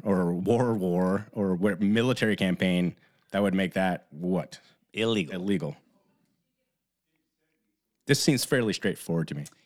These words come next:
Speaker 2: Here's the problem, though.
Speaker 1: Yes.
Speaker 2: Who committed the
Speaker 1: You'll
Speaker 2: crime?
Speaker 1: never get that far in the, <laughs> in the, in the conversation.
Speaker 2: <laughs> Yeah. Who committed the crime?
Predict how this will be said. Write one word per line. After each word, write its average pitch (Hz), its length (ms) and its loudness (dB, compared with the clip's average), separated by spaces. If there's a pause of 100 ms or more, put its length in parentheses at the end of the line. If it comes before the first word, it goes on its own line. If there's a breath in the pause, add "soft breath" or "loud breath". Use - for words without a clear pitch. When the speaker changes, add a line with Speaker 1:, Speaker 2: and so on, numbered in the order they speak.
(140 soft breath)
Speaker 2:
Here's 113 240 0
the 92 60 -6
problem, 98 340 2
though. 80 140 -4 (140)
Speaker 1:
Yes. 73 420 -4 (200)
Speaker 2:
Who 143 200 4
committed 113 340 2
the 95 60 2
Speaker 1:
You'll 123 140 2
Speaker 2:
crime? 120 60 4
Speaker 1:
never 120 200 4
get 110 140 -2
that 104 160 0
far 107 260 2
in 95 80 0
the, - 380 -2
<laughs> - 40 -
in - 140 0
the, - 240 -4 (120)
in 135 80 -4
the 120 60 4
conversation. 101 720 -2 (160)
Speaker 2:
<laughs> - 40 -18
Yeah. 127 100 -8 (1500 loud breath)
Who 151 380 4
committed 135 380 4
the 110 80 2
crime? 127 340 2